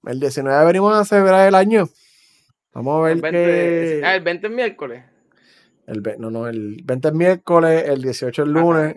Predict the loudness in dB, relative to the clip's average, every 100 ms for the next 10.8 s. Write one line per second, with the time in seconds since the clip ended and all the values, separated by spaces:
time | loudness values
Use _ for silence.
0 | -10 -6 -2 -2 0 2 2 0 -2 -4
1 | -8 -8 -14 -14 -12 -12 -16 -20 _ -12
2 | -12 -12 -12 -8 -6 -6 -10 -12 -12 -12
3 | -12 -14 -14 -12 -12 -12 -14 -16 -20 _
4 | _ _ _ _ -12 -6 -6 0 0 2
5 | 0 0 0 0 -2 -2 -2 -2 -2 -2
6 | -6 -6 -6 -4 -4 -4 -6 -6 -10 _
7 | -8 -6 -12 -10 -8 -8 -8 -12 -12 -12
8 | -20 -16 -18 -12 -10 -10 -12 -2 2 6
9 | 6 6 4 0 -2 -2 -2 0 0 0
10 | 2 4 6 6 4 0 -2